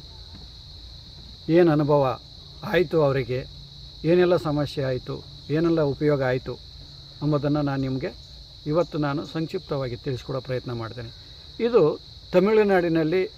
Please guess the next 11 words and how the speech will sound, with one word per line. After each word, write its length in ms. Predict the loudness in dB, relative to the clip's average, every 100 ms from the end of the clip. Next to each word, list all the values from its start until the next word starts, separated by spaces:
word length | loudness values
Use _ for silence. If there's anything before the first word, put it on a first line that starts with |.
| -20 -20 -20 -10 -4
ನಿಜವಾಗಿ 460 | 0 6 6 6
ನಡೆದಂಥ 380 | 2 0 -2 -4
ಘಟನೆ, 360 | -6 -6 -8 -12 -18 -20 -20 -20 -10
ತಮಿಳುನಾಡಿನಲ್ಲಿ 800 | -4 0 0 0 -2 -2 -2 -4 -8 -16 -18 -12 -2
ರಿಯಲ್ 300 | 4 4 4
ಆಗಿ 260 | 2 2
ನಡೆದಂಥ 400 | 0 0 -2 -4
ಘಟನೆ. 560 | -4 -4 -6 -8 -10 -16 -18 -18 -18 -18 -18 -20 -20 -20 -18 -20 -20 -20 -20 -20 -20 -20 -20 -18 -18 -14 -10
ಟಿಕೆಟ್ 280 | 0 2 2
ಕಲೆಕ್ಟರ್ 420 | 0 0 2 2
ಇರ್ತಾನೆ 600 | 2 0 -2 -4 -10